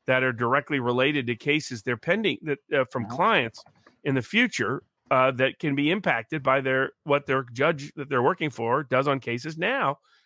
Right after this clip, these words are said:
Speaker 1: And those law clerks have a lot of influence on judges. When I sought the information about the law clerks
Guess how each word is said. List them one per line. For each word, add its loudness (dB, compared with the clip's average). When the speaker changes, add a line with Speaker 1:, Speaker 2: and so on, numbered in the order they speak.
Speaker 1:
And 0
those 2
law 4
clerks -2
have 0
a -2
lot 4
of -2
influence -4
on -6
judges. -16
When 2
I 4
sought 2
the 0
information -4
about 0
the -4
law -2
clerks -4